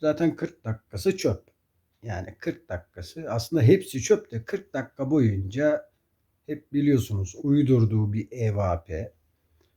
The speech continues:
uydurduğu E V A P kayıtları, cartlar, curtlarla geçiyor. Yani videonun kırk dakikası tam bir hikaye yani boş.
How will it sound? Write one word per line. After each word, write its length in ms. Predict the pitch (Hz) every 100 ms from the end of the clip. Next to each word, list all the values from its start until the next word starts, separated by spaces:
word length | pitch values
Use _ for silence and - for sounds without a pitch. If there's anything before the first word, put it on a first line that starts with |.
| _
uydurduğu 600 | 135 135 127 131 123 131 -
E 280 | 131 120
V 40 | 113
A 160 | 117
P 260 | 117 117 110
kayıtları, 720 | - 101 90 - 82 90 98 -
cartlar, 600 | 143 123 - 101 104 113
curtlarla 520 | 156 151 - 117 170
geçiyor. 540 | 151 135 - 107 87 87 _ _ _
Yani 300 | 110 65 117
videonun 320 | 123 117 113
kırk 300 | 113 127 -
dakikası 440 | 80 - 95 - -
tam 300 | 110 92 101
bir 240 | 120 - _ _ _ _ _ _ _ _ _ _ _ _ _ _ _
hikaye 520 | - 113 113 117 107
yani 320 | 95 82 92 120
boş. 400 | 113 - -